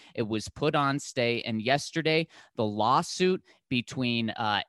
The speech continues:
Amy Clemmer and Beth Bolin Wallace against the Bol-, the Pat Bolin Trust was officially dismissed. Mace, let's break down what this means.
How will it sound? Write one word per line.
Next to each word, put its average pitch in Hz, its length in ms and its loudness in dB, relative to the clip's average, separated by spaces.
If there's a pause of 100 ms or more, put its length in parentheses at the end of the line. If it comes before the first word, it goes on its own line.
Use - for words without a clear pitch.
Amy 165 340 0
Clemmer 165 500 0
and 117 200 -2
Beth 123 320 2
Bolin 135 340 0
Wallace 117 520 0
against 120 400 -4
the 143 80 -2
Bol-, 120 440 -2
the 117 120 -6
Pat 120 360 0
Bolin 123 320 -2
Trust 117 420 -2 (320)
was 117 560 2
officially 113 1080 -2 (420)
dismissed. 135 800 -2
Mace, 156 300 0
let's 180 180 -2
break 220 300 -2
down 185 360 0
what 135 260 4 (100)
this 131 360 -6
means. 113 760 -4